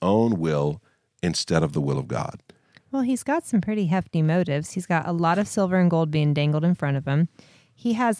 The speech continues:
Speaker 2: access to the spiritual world, and he has a lot of, um, what's it called? Not street cred, but <laughs> people know about him, a lot of fame or something.
Speaker 1: People know him, yeah.
Speaker 2: Mm-hmm.
Speaker 1: Uh, Numbers twenty-three, verses eight through nine, actually kind of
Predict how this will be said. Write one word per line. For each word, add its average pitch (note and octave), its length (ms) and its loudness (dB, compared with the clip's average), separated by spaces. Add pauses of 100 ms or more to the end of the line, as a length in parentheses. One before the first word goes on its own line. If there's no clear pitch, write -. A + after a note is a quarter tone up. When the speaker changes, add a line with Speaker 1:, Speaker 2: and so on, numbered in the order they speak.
Speaker 2:
access F#3+ 520 0
to - 120 -6
the D#3+ 80 -2
spiritual F#3 500 -2
world, C#3+ 300 0
and F#3 120 0
he F#3+ 80 0
has A#3 220 -4
a A3 60 -2
lot E3 360 2
of, E3 160 2
um, C#3+ 420 0 (800)
what's - 220 -6
it - 80 -12
called? - 440 -6
Not - 200 -4
street - 320 -6
cred, C#3 460 -4
but - 200 -4 (200)
<laughs> - 200 -10
people G3 280 0
know E3 200 8
about D3+ 260 4
him, D3+ 100 6
a D#3+ 40 6
lot E3+ 140 6
of D#3 100 0
fame D3+ 420 2
or C#3 80 -2
something. C#3 380 -2
Speaker 1:
People D3 260 4
know F2 340 2
him, D2+ 400 -2
yeah. G#3+ 80 -2
Speaker 2:
Mm-hmm. - 320 2 (680)
Speaker 1:
Uh, A2+ 280 4
Numbers E3 500 2
twenty-three, A2+ 640 2
verses F2+ 360 2
eight F#2 160 2
through F2+ 200 -2
nine, D#2 320 2
actually F2 340 0
kind F#2 240 0
of D2 220 -2